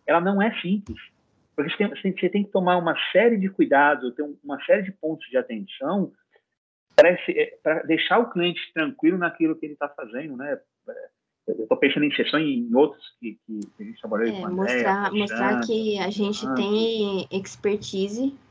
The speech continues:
Speaker 2: né, no que a gente tá oferecendo, mas que também existem possibilidades de, de personalização e de,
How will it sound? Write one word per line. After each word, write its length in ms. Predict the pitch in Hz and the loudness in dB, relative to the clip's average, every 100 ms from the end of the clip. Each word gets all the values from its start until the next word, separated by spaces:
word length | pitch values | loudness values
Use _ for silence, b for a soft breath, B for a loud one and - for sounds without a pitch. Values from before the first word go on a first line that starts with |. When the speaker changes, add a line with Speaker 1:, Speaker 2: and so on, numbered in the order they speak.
| _ | _
Speaker 2:
né, 520 | 185 175 175 190 185 170 | -8 -4 -2 -2 -2 -4
no 200 | 175 170 | -4 2
que 120 | 185 | 2
a 40 | |
gente 240 | 180 190 - | 4 2 4
tá 120 | 180 | 2
oferecendo, 840 | 185 202 180 180 - 185 214 269 - B B B B | 2 2 2 2 2 4 4 2 0 B B B B
mas 220 | 180 202 | 0 0
que 120 | - | 0
também 360 | 220 202 202 220 | 0 4 4 4
existem 480 | 214 208 220 240 226 | 4 2 2 0 2
possibilidades 1120 | 220 220 220 214 208 190 196 240 247 247 214 | 0 0 0 4 4 6 4 4 2 -2 -2
de, 480 | 214 226 220 202 190 | -2 2 4 4 2
de 400 | 190 202 196 196 | 0 0 0 2
personalização 1300 | 208 202 214 202 196 190 185 - 208 202 220 226 214 | 2 2 2 4 4 4 0 0 2 4 6 6 4
e 100 | 196 | 4
de, 840 | 185 196 196 190 185 175 165 160 | 0 -2 0 2 2 2 2 0